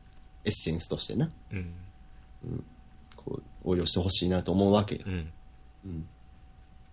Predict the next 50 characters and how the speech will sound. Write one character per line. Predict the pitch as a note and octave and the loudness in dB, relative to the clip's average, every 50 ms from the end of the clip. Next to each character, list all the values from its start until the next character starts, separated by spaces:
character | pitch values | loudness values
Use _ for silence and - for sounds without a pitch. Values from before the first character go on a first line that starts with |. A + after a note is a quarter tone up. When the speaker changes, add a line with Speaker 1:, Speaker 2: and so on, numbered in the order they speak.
| - - - | -8 2 4
Speaker 1:
ま | A#2+ A2 | 6 6
あ | |
で | G#2 | 6
も、 | G2+ G2 G2 | 6 4 2
今 | G2 F#2 - | 0 -2 6
日 | - D3+ | 8 10
は | D#3 D#3+ C3+ | 10 10 10
だ | A#2+ | 8
か | A2 G2 | 8 6
ら | F#2+ | 4
俺 | G#2 A2+ A#2+ | 6 6 6
は | A#2+ - B2 | 4 4 2
っ | B2 | 4
き | - A3+ | 6 6
り | D#3 C#3+ | 8 8
言 | D3 D#3+ | 8 6
う | D#3+ | 6
こ | E3+ | 4
と | E3 C#3 | 2 0
に | G#2 F#2+ | 0 0
よ | F2+ | -2
っ | E2 | -4
て、 | - - - D3+ A#2+ F#2 G#2 | -6 0 4 4 4 4 4
Speaker 2:
う | G#2 | 2
ん。 | F#2+ | 0
Speaker 1:
シ | E2+ C#3+ | 0 0
リ | B2 | 0
カ、 | - F2+ E2 - | 0 -4 0 2
レ | A#2 B2+ | 4 4
モ | A#2+ G2+ | 4 4
ン | F2 | 4
が | F2+ | 2
俺 | G2+ A2 B2+ B2+ | 4 4 4 4
へ | |
の | A2+ F#2+ | 4 4
対 | - A#2 A2 | 2 2 2
応 | A2 G#2+ G#2+ | 2 0 0
が | - | 4
変 | - D#3 D3+ | 6 8 8
わ | D3+ | 8
る | D3+ D3 | 8 6
と | - - | 2 0
信 | - - A2 G#2+ | 0 2 2 2
じ | G2+ F#2 | 4 6
て | B2+ | 6
る | C3+ C3+ | 4 4
か | G2+ F#2+ | 4 0
ら。 | E2 D#2+ | -2 0
Speaker 2:
う | A#2+ | 0
ん。 | G2+ G2 F#2 | 2 2 2